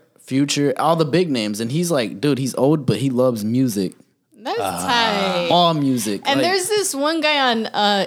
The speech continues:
Speaker 2: Instagram that, like, raps like, all the new shit, too. He's funny.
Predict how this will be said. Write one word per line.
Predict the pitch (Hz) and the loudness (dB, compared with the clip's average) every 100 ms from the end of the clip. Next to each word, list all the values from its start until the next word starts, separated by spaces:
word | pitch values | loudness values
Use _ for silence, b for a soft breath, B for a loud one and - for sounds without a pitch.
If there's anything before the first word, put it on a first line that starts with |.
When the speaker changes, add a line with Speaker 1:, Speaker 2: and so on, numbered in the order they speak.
| 240 | 0
Speaker 2:
Instagram | 254 - 254 262 254 226 | -2 -2 0 0 2 2
that, | 202 185 | 2 0
like, | 175 175 175 | -2 -4 -2
raps | 175 185 190 - - - - - | -2 -2 -4 -8 -8 -14 -20 -4
like, | 190 190 | -2 0
all | 202 | 0
the | 196 | 2
new | 196 196 208 196 - | 0 0 -2 -4 -6
shit, | - 220 185 | -4 -2 -4
too. | - 226 | -6 -2
He's | 220 208 - | -2 -2 -6
funny. | - 170 175 | -8 -6 -6